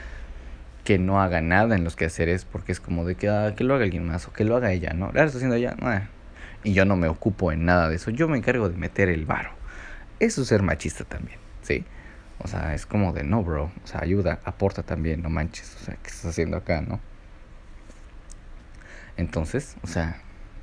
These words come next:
mi masculinidad no depende de unas uñas pintadas, no depende de si me quiero mandar a arreglar la cara, no me quiero, no depende si me quiero hacer cirugía plástica, no sé, ¿no? O sea, no tiene nada que ver eso. ¿Por qué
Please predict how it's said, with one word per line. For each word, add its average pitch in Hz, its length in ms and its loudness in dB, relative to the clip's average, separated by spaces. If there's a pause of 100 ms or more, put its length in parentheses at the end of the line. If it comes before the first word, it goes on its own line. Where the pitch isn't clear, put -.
mi 104 120 6
masculinidad 101 600 2
no 110 160 4
depende 98 480 4
de 85 100 0
unas 85 220 0
uñas 85 160 -2
pintadas, 80 600 -2 (420)
no 92 140 4
depende 85 460 2
de 85 100 -4
si - 120 -4
me 82 100 2
quiero 90 220 4
mandar 80 320 2
a 85 60 2
arreglar 85 340 -2
la 85 120 0
cara, 78 400 2
no 80 120 0
me 98 80 0
quiero, 104 280 2
no 107 140 0
depende 90 340 0
si - 120 -4
me 82 80 -4
quiero 95 140 4
hacer 90 160 -4
cirugía 90 360 2
plástica, 92 680 2
no 82 180 -2
sé, 78 320 4
¿no? 85 220 -2
O 95 40 -6
sea, - 140 -4
no 131 80 -2
tiene 180 200 2
nada 185 120 2
que 143 140 -2
ver 147 160 0
eso. 135 320 -2 (760)
¿Por 113 200 4
qué 147 300 2